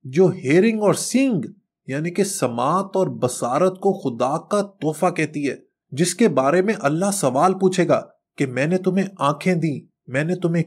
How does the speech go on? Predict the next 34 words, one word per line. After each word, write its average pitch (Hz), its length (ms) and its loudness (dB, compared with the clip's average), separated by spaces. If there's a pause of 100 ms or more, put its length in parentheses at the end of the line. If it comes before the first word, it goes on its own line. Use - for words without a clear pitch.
कान 165 340 0
दिए, 135 340 0 (260)
उसका 170 280 -6
तुमने 190 340 -2
क्या 185 320 -2
इस्तेमाल 170 440 0
किया? 156 240 0 (460)
क्या 196 140 2
तुमने 208 360 0
मेरी 202 260 2
बनाई 127 420 0
हुई 190 200 2
कायनात 135 560 -4
को 180 200 4
ऑब्जर्व 135 380 0
किया? 214 520 0 (420)
क्या 190 120 4
जो 190 160 2
कायनात 151 520 0
मैंने 170 200 0
बनाई, 139 480 2 (260)
इसमें 151 260 -6
जो 156 80 0
सैयारे, 147 580 2
चांद, 160 380 -2
सितारे 147 460 2
बनाए, 147 400 0 (200)
ये 151 100 4
जो 156 140 4
इतनी 196 380 0
बड़ी 160 280 0
मैंने 151 220 -4
कॉस्मोस 175 600 -2
बनाई, 147 380 0